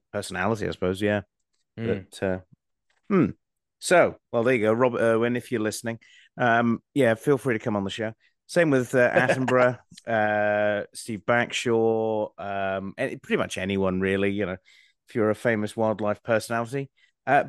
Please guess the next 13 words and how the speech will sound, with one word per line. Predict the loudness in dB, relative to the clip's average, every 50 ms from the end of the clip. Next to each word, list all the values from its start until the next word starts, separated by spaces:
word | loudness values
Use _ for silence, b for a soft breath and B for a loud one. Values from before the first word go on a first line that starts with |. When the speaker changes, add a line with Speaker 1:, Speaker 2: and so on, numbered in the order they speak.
| 0 0
Speaker 1:
but | 0 0 2
our | 0 -2 -2
question | -2 -4 -2 -2 0 0 0 -2 -6 -6 -6 -6 -6
for | -6 -2
you | -2 -2 -2
for | -2 -4 -4
next | -2 -2 -2 -4 -4 -6 -10 -8
week, | -6 -6 -8 -8 -8
as | -8 -8 -6 -6
next | -6 -4 -2 -2 -2 -2 -2 -4 0
week | 2 2 2 2
will | 2 2 2 2
be | 0 -2 -2 -4 -4 -4